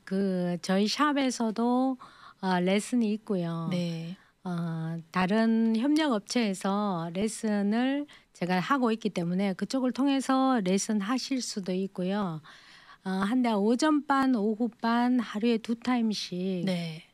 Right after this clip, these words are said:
Speaker 1: 해서 레슨이 현재 진행 중이고, 시간은 아침 열 시에서 열한 시 반, 오전반, 오후반은 다섯 시에서 여섯 시 반.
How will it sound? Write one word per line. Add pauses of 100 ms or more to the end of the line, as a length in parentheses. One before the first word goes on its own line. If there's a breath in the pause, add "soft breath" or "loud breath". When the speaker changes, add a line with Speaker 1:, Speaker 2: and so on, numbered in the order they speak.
Speaker 1:
해서
레슨이
현재
진행
중이고, (240 loud breath)
시간은
아침
열
시에서
열한
시
반,
오전반, (380 loud breath)
오후반은 (260 loud breath)
다섯
시에서
여섯
시
반.